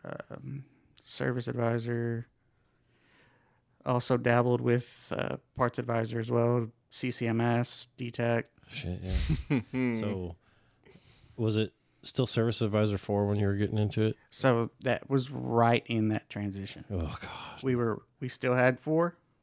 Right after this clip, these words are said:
Speaker 1: but
Speaker 2: Yeah.
Speaker 1: we were also dabbing with, uh, five.
Speaker 2: I, f-, four, is, 'cause I started
Speaker 1: I miss four,
Speaker 2: Yeah,
Speaker 1: honestly.
Speaker 2: I mean, but, uh, service advisor, I gotta give it to him.
Speaker 3: It,
Speaker 2: It's, it's
Speaker 3: it,
Speaker 2: amazing.
Speaker 1: It, it,
Speaker 3: Yeah.
Speaker 1: it is.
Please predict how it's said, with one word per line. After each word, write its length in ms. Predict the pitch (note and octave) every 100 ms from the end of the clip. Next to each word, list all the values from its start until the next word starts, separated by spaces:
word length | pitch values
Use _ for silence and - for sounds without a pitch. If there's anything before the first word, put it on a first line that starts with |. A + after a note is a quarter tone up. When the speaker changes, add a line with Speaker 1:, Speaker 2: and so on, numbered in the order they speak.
| _ -
Speaker 1:
but 80 | E2+
Speaker 2:
Yeah. 60 |
Speaker 1:
we 120 | D#2+
were 180 | A#2 A2
also 360 | A2+ A#2 - A2+
dabbing 500 | A2+ A2 A2 A2 G#2+
with, 240 | G#2 - -
uh, 120 | - - -
five. 320 | - G2 - - -
Speaker 2:
I, 220 | F#2+ G2 F2
f-, 280 | - - - _ _ -
four, 500 | - - F#2+ F#2+ F#2 -
is, 160 | G#2+ G#2 - -
'cause 100 | -
I 80 | G#2+
started 320 | G#2 G2+ F#2+
Speaker 1:
I 40 | C3+
miss 260 | B2+ A#2+
four, 320 | - A2+ A2 - _ _ _ A2+
Speaker 2:
Yeah, 60 |
Speaker 1:
honestly. 360 | A2 G#2 G2+ A2+
Speaker 2:
I 100 | B2+
mean, 160 | C3+ C#3
but, 220 | C3 B2 -
uh, 120 | B2+ -
service 400 | - C#3+ D3 D3
advisor, 420 | C#3 A#2+ A2+ G#2+
I 80 | G#2
gotta 200 | A2 G2+
give 160 | F#2 F#2+
it 80 | F2
to 100 | -
him. 180 | F#2+ F#2+ F2+ _ -
Speaker 3:
It, 60 | A#2+
Speaker 2:
It's, 240 | - - -
it's 180 | A#2+ A#2+
Speaker 3:
it, 40 |
Speaker 2:
amazing. 420 | G2+ F#2 F#2+ F#2
Speaker 1:
It, 160 | F#2+ D3+
it, 160 | E3 D#3+
Speaker 3:
Yeah. 220 | F#2+ C3
Speaker 1:
it 60 | C3
is. 320 | A#2+ B2+